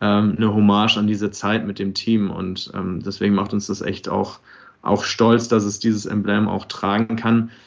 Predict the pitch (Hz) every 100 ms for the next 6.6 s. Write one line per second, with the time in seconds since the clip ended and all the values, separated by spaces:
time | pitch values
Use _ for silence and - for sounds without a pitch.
0 | _ - 107 104 - 101 - 80 123 -
1 | _ _ - 95 110 104 107 80 101 107
2 | 101 - 107 107 101 98 104 95 98 -
3 | - _ _ _ _ 101 98 98 - _
4 | _ _ - 101 110 110 101 101 101 101
5 | - 101 95 98 98 _ _ _ 104 95
6 | 98 - 107 104 101 107